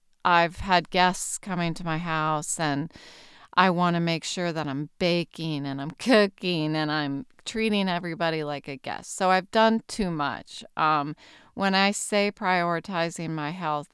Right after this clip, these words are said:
health, I'm very aware of what I'm doing to myself, and sometimes I just can't stop myself. Um, and my boyfriend has been incredibly <laughs> understanding. He knows my personality, and he has let me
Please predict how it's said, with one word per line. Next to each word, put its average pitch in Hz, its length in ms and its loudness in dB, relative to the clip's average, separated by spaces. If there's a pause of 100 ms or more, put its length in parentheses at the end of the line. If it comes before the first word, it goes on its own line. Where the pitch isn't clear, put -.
health, 160 340 -2 (600)
I'm 185 420 2
very 196 460 0
aware 160 920 -2 (140)
of 147 720 -2 (400)
what 147 320 2
I'm 160 200 0
doing 160 400 -2
to 180 140 -8
myself, 165 760 -2
and 165 240 -4
sometimes 180 440 -4
I 170 120 -4
just 156 300 -10
can't 160 300 -6
stop - 320 -4
myself. - 800 -12 (120)
Um, 147 460 -2 (460)
and 180 200 0
my 170 120 2
boyfriend 185 520 -2
has 151 200 -6
been 151 320 -4
incredibly 175 800 0
<laughs> - 0 -
understanding. 185 1160 2
He 196 120 0
knows 165 320 0
my 160 140 -2
personality, 170 960 -2
and 156 160 -2
he 170 160 -2
has 165 300 -2
let 180 360 2
me 143 500 -2